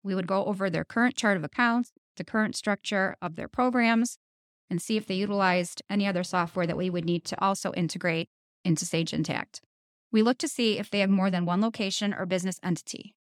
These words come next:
We again also have Sage Intacct personnel to reach out to if we run into any areas that we may need additional assistance with implementing the client. Before we even start working with the software,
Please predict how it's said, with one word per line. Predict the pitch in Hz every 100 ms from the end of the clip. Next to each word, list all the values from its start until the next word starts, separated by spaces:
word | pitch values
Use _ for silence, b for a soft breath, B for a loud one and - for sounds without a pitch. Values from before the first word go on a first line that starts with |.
| _ _ _ -
We | 214
again | 220 202
also | 190 220 233
have | 277 202
Sage | - 208 220
Intacct | - 208 220 208
personnel | - 190 - 180 175
to | -
reach | 196 220
out | - 247
to | - 170
if | 170 185
we |
run | 180 185
into | 196 196 -
any | 196 220 190
areas | 185 175 170 165
that | -
we | 190
may | 190 185
need | 170 170
additional | - 170 160 196 185
assistance | - 220 - 160 -
with | 156 170 -
implementing | 180 180 156 147 175
the |
client. | 175 220 156 - _ _ _ _ _ _ -
Before | 196 240 285
we | 285
even | 240 247
start | - 226
working | 190 185 196
with | 196
the | 190
software, | 202 160 165 180 165 160